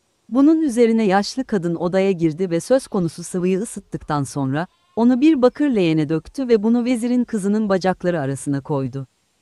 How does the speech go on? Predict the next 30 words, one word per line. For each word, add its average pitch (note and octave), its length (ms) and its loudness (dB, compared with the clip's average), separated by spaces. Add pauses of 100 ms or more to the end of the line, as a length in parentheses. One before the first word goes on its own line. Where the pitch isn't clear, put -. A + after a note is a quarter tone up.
(340)
Kaynayan C4 500 2
sıvıdan G#3 520 0
tüten G3 400 -4
dumanın F3 380 0
temel A3+ 340 0
organın F3 480 0
bölümlerine F3+ 540 0
sızmasını F#3 600 -4
sağladı C#3 540 -4
ve F3 160 -2
bunun A#3+ 220 2
etkisi F#3 440 -6
oldu. C3 340 -6 (340)
Çünkü C4 280 0
ansızın A3+ 520 -2
kadının A3 400 0
kalçaları G#3+ 560 -2
arasından G#3+ 600 -2
birbiri G#3 340 0
ardından G3 560 -2
iki B3+ 200 -4
şeyin G#3+ 300 0
düştüğünü F#3+ 480 -2
ve B3+ 80 4
kımıldamaya D#3 640 0
başladığını C#3 580 -4
gördüm. C3+ 500 -4 (680)
Onları C4+ 360 6
yakından C4 560 2
izleyerek, C3+ 640 -4